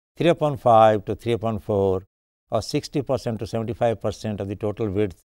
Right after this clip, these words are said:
Our total width is five point five inches. Hence, the height of five point five inches times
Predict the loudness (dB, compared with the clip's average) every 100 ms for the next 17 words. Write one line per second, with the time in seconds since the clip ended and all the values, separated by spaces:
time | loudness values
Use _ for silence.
0 | _ _ _ _ _ -2 0 0 0 0
1 | 2 0 0 -2 -2 -4 -4 -14 -14 -2
2 | -2 -2 -6 -6 -2 -2 -2 -6 -6 -8
3 | -10 -16 -18 -20 _ _ _ -2 0 0
4 | -4 -6 -8 -8 0 2 2 2 2 2
5 | -2 _ _ _ _ _ 2 4 4 0
6 | 0 0 0 -2 -6 -6 -6 -10 -20 _
7 | -8 -4 -2 -4 -6